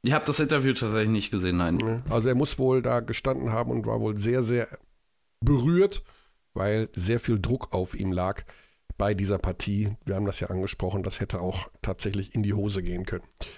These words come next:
Speaker 2: So, wir haben letzte Woche was vergessen. Weißt du, was wir vergessen haben?
Speaker 1: <laughs> Ich, hat's was mit einer Mailbox zu tun?
Speaker 2: Ja, also wir versuchen noch mal in Norwegen anzurufen.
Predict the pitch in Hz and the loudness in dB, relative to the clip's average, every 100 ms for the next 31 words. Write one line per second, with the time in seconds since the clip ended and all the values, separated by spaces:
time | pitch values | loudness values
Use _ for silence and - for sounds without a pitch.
0 | - _ _ _ - 123 226 294 247 160 | -20 _ _ _ 0 4 6 8 8 8
1 | 120 101 147 165 214 202 208 190 156 156 | 6 4 4 6 6 6 4 4 4 4
2 | 151 139 117 117 107 139 147 123 127 110 | 4 2 2 2 2 2 2 2 2 2
3 | 123 123 98 92 107 127 - - - _ | 0 2 2 2 0 -2 -6 -10 -12 _
4 | _ _ _ _ _ _ 101 123 - 135 | _ _ _ _ _ _ -2 0 2 2
5 | 101 95 - - - 104 107 107 - - | 2 0 -4 -14 -2 2 4 2 0 -6
6 | 98 - - - 156 - 175 170 175 143 | -6 -4 -4 0 2 4 4 4 4 4
7 | 139 170 131 117 - - 104 104 101 117 | 6 6 6 4 2 0 0 2 4 4
8 | 113 107 107 117 120 101 120 110 101 107 | 2 2 2 2 2 2 2 2 2 2
9 | 98 104 110 101 98 101 - 95 92 - | 2 2 2 2 0 0 0 0 0 0